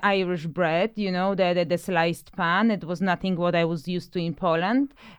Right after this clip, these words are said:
And I didn't know enough about Irish food. And I remember even looking at the beef in the supermarket, thinking, like, "I can't buy it. It's definitely colored.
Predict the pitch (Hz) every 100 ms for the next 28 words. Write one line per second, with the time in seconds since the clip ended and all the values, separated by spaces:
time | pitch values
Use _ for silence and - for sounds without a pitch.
0 | - 208 202 196 220 214 240 220 208 208
1 | 214 208 190 180 180 180 165 175 170 180
2 | 175 170 165 - - 185 170 165 - 180
3 | 170 170 - 208 214 214 185 196 190 196
4 | 190 175 160 170 196 214 180 156 - -
5 | 190 160 135 135 143 - 165 160 160 160
6 | 160 143 - _ - 160 - 190 226 143
7 | 156 190 120 - 127 - 180 185 156 160
8 | - - 175 214 -